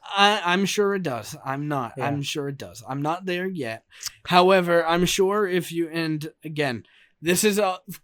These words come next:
Speaker 1: coming from an ignorant point of view. So if I say things that are wrong, let me know what's wrong. And
Speaker 2: Okay.
Speaker 1: just don't say it mean. That's all I'm gonna
Speaker 2: <laughs>
Speaker 1: say. Don't
Speaker 2: All
Speaker 1: say
Speaker 2: right.
Speaker 1: it mean.
Speaker 2: I'm just gonna start
Speaker 1: Is,
Speaker 2: yelling at you.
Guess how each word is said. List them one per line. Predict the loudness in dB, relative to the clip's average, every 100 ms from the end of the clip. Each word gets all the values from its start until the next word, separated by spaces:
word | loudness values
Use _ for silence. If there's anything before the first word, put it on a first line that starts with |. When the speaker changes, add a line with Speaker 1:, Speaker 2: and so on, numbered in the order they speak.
| -16
Speaker 1:
coming | -2 0 2 2
from | 2
an | 2 0
ignorant | -4 -2 0 0 -2
point | -2 0
of | 0
view. | 0 -2
So | -4 -4 -2
if | 0
I | -2
say | 2 4 4
things | 2 2 4
that | 4
are | 2
wrong, | 0 -2 -4 -8 -12 -20 _ _ _ -8
let | -6 0
me | 2
know | 2
what's | 2 0
wrong. | -2 -2 -4 _ -4
And | 0 0
Speaker 2:
Okay. | -2
Speaker 1:
just | -2 -2 2
don't | 2
say | 2 0
it | -2
mean. | -2 -2 -2
That's | -6 -2
all | 0
I'm | 0
gonna | 4 4
Speaker 2:
<laughs> |
Speaker 1:
say. | 6 8
Don't | 8 8
Speaker 2:
All | 6
Speaker 1:
say | 6
Speaker 2:
right. | 4
Speaker 1:
it |
mean. | 2 0 0 0
Speaker 2:
I'm | 4 6
just | 6
gonna | 6 10
start | 12 12
Speaker 1:
Is, | 8
Speaker 2:
yelling | 6 6 4
at | 2
you. | 4 4